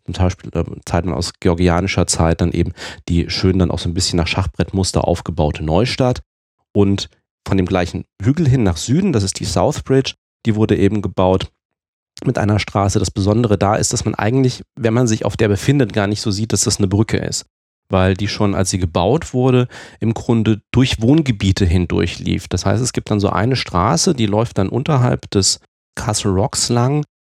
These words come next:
parallel dazu, das sogenannte Cowgate, wo eben tatsächlich früher dann eben auch die Kühe langgetrieben wurden. Und wenn man da eben langläuft, ja, da, das kreuzt sich irgendwann und da hat man dann eben einen großen Bogen über dem Cowgate, über diesem, über dieser Straße,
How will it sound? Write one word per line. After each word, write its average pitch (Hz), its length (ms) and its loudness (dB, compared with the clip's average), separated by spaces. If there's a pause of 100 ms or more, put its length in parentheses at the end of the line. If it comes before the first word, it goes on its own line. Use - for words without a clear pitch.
(140)
parallel 120 480 2
dazu, 127 460 0
das 107 220 -2
sogenannte 104 400 -2
Cowgate, 135 760 0 (420)
wo 98 80 -2
eben 92 140 0
tatsächlich 95 420 -2
früher 107 240 2
dann 101 160 2
eben 92 200 2
auch - 120 -6
die - 120 -10
Kühe 123 200 0
langgetrieben 131 680 0
wurden. 127 340 2 (500)
Und 107 420 2
wenn 104 120 0
man 104 120 0
da 110 100 0
eben 101 180 2
langläuft, 156 500 0
ja, 107 160 4
da, 95 180 0 (300)
das - 140 -8
kreuzt - 400 -2
sich 156 160 0
irgendwann 139 540 0
und 104 80 0
da 98 80 0
hat 113 100 -4
man 101 80 0
dann 101 100 2
eben 92 160 -2
einen 92 120 -2
großen 104 400 0
Bogen 127 340 2
über 104 180 2
dem 95 160 2
Cowgate, 117 440 0
über 101 180 0
diesem, 95 380 -2
über 98 160 0
dieser 95 240 0
Straße, 98 480 0